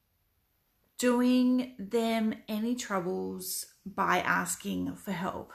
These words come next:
They are there for that. That's one part of their mission, is to help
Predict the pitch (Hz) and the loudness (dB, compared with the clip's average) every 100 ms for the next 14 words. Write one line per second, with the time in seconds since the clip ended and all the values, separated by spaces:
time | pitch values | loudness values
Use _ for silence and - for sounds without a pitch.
0 | - _ - 226 262 330 294 254 262 277 | -20 _ -12 -4 -2 0 2 4 4 2
1 | 277 208 - - 269 - - - - 220 | -2 -4 -4 -2 -4 -4 -6 -10 -8 -6
2 | 220 254 285 311 285 233 - - 247 247 | -2 2 2 2 -2 -4 -10 -2 0 2
3 | 233 226 208 202 214 - 175 170 165 190 | 0 -2 0 0 0 -2 -2 -2 -2 -4
4 | - 180 190 180 170 | -6 -4 -2 0 -2